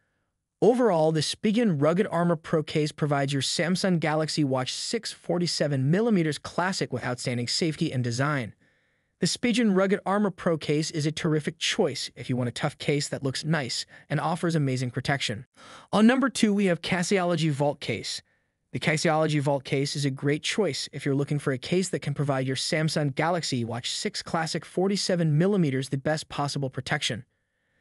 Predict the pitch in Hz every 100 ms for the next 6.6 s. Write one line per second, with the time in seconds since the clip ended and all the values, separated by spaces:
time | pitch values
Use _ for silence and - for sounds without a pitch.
0 | _ - 160 208 214 190 196 180 170 180
1 | 180 165 160 - 147 143 151 160 - 160
2 | 160 - - 160 165 156 143 131 - -
3 | 147 143 147 143 135 147 196 202 170 139
4 | 135 123 117 135 143 127 123 139 139 165
5 | - - 135 139 143 139 151 151 - 120
6 | 120 127 123 175 139 98